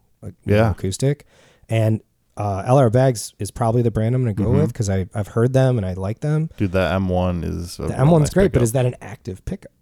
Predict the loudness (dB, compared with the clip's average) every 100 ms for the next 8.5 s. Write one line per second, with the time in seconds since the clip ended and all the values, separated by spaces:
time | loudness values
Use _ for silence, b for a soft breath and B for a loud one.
0 | _ _ _ _ _ 0 2 4 2 -2
1 | -4 -4 -2 0 4 4 4 2 2 2
2 | 0 4 4 6 6 6 4 0 0 -2
3 | -2 0 0 -2 -8 -12 -10 -4 -4 b
4 | b b -6 -2 0 2 4 4 4 4
5 | 4 4 0 -2 -4 -4 -6 -10 -8 -8
6 | -8 -10 -12 -12 -14 -12 -8 -8 -6 0
7 | 0 0 -2 0 0 2 0 0 -2 -4
8 | -2 -2 0 -4